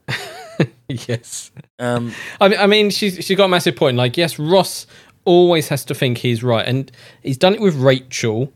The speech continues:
Speaker 1: in the past to the point where it's, like, detrimental. It's like, sometimes you have to let things go and just go, "You know what? It's not worth the argument to be right. They can think they're right. Who cares? Like, they're gonna forget about this in two seconds."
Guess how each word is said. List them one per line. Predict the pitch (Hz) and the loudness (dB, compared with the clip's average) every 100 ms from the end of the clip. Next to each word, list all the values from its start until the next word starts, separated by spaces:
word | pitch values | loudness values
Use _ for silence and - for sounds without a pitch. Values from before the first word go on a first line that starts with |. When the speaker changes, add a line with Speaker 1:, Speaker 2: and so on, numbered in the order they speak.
| _ | _
Speaker 1:
in | 123 | -2
the | 120 | -2
past | - 104 107 143 - - - _ _ _ _ _ _ _ - | -4 -6 -6 -8 -12 -20 -20 _ _ _ _ _ _ _ -8
to | - | -2
the | 143 | 0
point | 139 - 160 | -2 -2 0
where | 156 | 0
it's, | 139 | 0
like, | 135 113 | 0 -2
detrimental. | - - - 127 131 123 113 | -4 -2 0 0 0 0 -2
It's | |
like, | 143 127 _ _ _ _ | -2 -6 _ _ _ _
sometimes | - 165 175 175 | -6 -4 0 2
you | 185 | 2
have | 180 | 2
to | |
let | 175 - | -2 0
things | 170 160 | -4 -2
go | 175 | -2
and | |
just | 143 | -2
go, | - 143 - | 0 -2 0
"You | |
know | 196 156 | 0 2
what? | 113 - _ _ | 0 -2 _ _
It's | - | -12
not | 139 | -10
worth | 110 120 - | -6 -6 -4
the | 117 | -4
argument | 107 113 113 110 107 _ - | -2 -4 -4 -8 -8 _ -14
to | 117 | -10
be | 107 | -8
right. | 101 107 - - _ _ _ | -8 -10 -12 -20 _ _ _
They | - | -2
can | - 175 | 0 0
think | 135 - | 0 -2
they're | 123 | 0
right. | 113 110 - _ _ _ - | 0 -2 -4 _ _ _ -10
Who | 113 | -8
cares? | 87 90 | -8 -10
Like, | 107 104 - | -10 -12 -8
they're | 117 | -6
gonna | 113 | -4
forget | 110 107 107 | -4 -4 -4
about | 92 | -6
this | - | -10
in | 101 | -12
two | - | -12
seconds." | 85 - - - - | -16 -16 -18 -20 -20